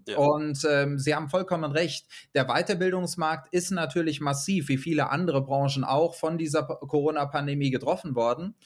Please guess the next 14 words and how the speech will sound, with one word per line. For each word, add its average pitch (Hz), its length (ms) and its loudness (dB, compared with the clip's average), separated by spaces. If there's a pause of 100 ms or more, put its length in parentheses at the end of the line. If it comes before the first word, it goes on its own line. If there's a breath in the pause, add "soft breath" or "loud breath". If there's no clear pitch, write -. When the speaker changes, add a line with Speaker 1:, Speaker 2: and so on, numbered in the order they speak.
(260 loud breath)
Speaker 2:
Und 147 160 2
es 139 140 -2
gab 160 320 0
und 151 160 -2
es 135 120 0
wird 170 200 2
auch 143 80 2
noch 135 200 0
weiterhin 139 540 2
Pleiten 135 380 -2
auch 143 240 0
im 135 80 0
Weiterbildungsbereich 113 1040 -4
geben. 135 380 -4